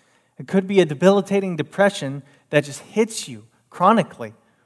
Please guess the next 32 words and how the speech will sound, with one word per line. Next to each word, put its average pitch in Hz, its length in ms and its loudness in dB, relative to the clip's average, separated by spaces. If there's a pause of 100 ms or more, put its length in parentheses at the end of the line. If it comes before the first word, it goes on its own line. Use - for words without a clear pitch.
or 165 160 4
unexpectedly, 170 720 -2
and 147 100 -6
you 185 80 0
have 190 160 4
no 185 180 2
idea 185 280 2
why. 190 340 -2 (1120)
You 170 80 -6
don't 190 320 2
see 175 240 -4
anything 196 360 -2
else 143 240 -4
wrong 135 240 -2
in 143 80 -6
your 131 100 -4
life. 120 460 -8 (180)
There's 139 160 -8
no 185 160 4
other 180 160 2
major 160 320 -6
things. 147 560 -12 (1400)
I 156 80 -4
heard 175 160 0
one 180 200 0
pastor 170 340 0
talk 160 200 0
about 151 220 0
it 156 80 -14
this 165 160 -8
before, 143 320 -8
that 131 180 -6